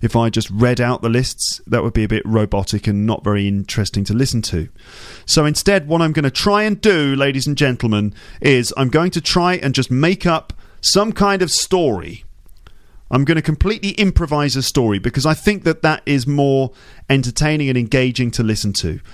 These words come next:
So I'm gonna try and improvise some kind of story, and during my story improvisation, I'm just gonna try and use as many of the preposition collocations as I can. I'll use them in the same order as they appear in the list,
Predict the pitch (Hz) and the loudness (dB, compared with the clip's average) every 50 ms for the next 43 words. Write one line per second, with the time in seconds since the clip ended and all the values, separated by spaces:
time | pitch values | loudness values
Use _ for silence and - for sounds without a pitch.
0 | - - - - - - 131 131 156 175 165 - - - 202 214 220 226 208 190 | -20 -20 -12 -2 0 2 2 2 2 0 0 0 0 2 2 2 2 2 0 0
1 | 190 175 - 175 160 143 156 147 143 131 - 160 143 - 139 127 117 107 - - | 0 0 -2 -2 0 0 0 0 0 0 -2 -2 -2 0 0 -2 -2 -2 0 0
2 | 107 92 92 90 98 107 101 - - - - - - - - - - 147 156 160 | 0 0 0 0 -2 -2 -4 -8 -14 -20 -20 -20 -20 -20 -12 -4 0 0 0 2
3 | 160 156 - - - - 143 120 - 147 175 208 226 226 202 175 165 156 151 151 | 0 -2 -4 -6 -8 -8 -4 -2 2 4 4 4 2 0 0 0 0 0 0 0
4 | 151 147 - - - - 156 147 139 135 131 127 123 131 127 110 117 110 107 - | -2 -6 -8 -6 -2 0 2 2 2 2 0 0 0 -2 -2 0 0 0 0 0
5 | 113 98 101 - - 107 104 101 101 - 139 131 - - 131 120 110 - - - | 0 -2 -2 -2 -2 0 0 -2 0 0 0 -2 0 0 -2 0 0 -2 -2 -2
6 | - 147 156 156 151 143 131 113 104 98 95 - 110 101 120 123 135 147 156 170 | 0 0 0 0 0 0 0 2 0 0 0 -2 -4 -2 0 2 2 2 2 0
7 | 165 151 - 147 135 - - 156 147 - 139 151 156 - - 151 139 - 151 143 | -2 -2 -2 -4 -2 0 -2 -2 -2 -2 -2 -2 -2 -2 -2 -4 -2 0 0 0
8 | 147 - - 117 110 - - 107 - 113 101 107 101 104 - - 101 90 80 78 | 0 0 0 0 0 0 -2 -2 -2 -2 0 -2 -2 -2 -2 -4 -4 -4 -4 -6
9 | - - - - - - - - - - 131 127 139 185 214 185 - 170 160 156 | -8 -10 -14 -16 -18 -18 -16 -2 0 2 2 2 2 0 0 0 0 0 2 2
10 | 156 151 139 - - 170 160 160 147 147 147 139 131 131 123 120 - - 123 117 | 0 0 0 0 0 0 2 2 2 2 2 2 2 2 0 0 0 0 0 0
11 | 113 - - 127 123 110 101 98 95 90 90 107 127 - - - - | 0 0 0 0 0 0 0 0 0 0 0 0 0 0 -4 -8 -10